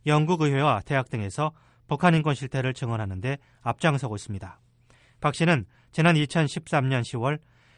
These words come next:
유엔 북한 인권 조사위원회 씨오아이가 런던에서 개최한 청문회에 출석해 중국에서 인신매매 희생돼 아들을 낳은 뒤 북송돼 가혹한 처벌을 받은 사연을 증언했습니다. 비오에이 뉴스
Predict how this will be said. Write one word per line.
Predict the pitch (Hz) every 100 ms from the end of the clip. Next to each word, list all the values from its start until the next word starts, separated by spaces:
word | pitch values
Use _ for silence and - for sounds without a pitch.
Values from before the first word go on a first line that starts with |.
| _
유엔 | 151 165 190
북한 | 156 - 170
인권 | 151 147 165
조사위원회 | 151 127 135 107 104 135 - _ -
씨오아이가 | - 180 156 123 104 131 156 _ _ _ -
런던에서 | 147 160 170 160 156
개최한 | 139 131 160 147
청문회에 | - 190 180 160 123
출석해 | 135 123 107 120 143 _ _ _ -
중국에서 | 170 170 165 151 185 117 - _
인신매매 | 156 170 165 190 170 139 127
희생돼 | 131 139 110 120 156 156 _ _
아들을 | 123 139 165 156
낳은 | 131 110 107
뒤 | 147
북송돼 | - 135 - 113 120 147 _ _ _ -
가혹한 | - 151 156 165 156 123
처벌을 | - 165 127 113
받은 | 101 127 156 156 _ -
사연을 | - 165 135 104 90
증언했습니다. | - 135 117 92 - 98 - - _ _ _ _ -
비오에이 | 151 143 139
뉴스 | 131 143 156 -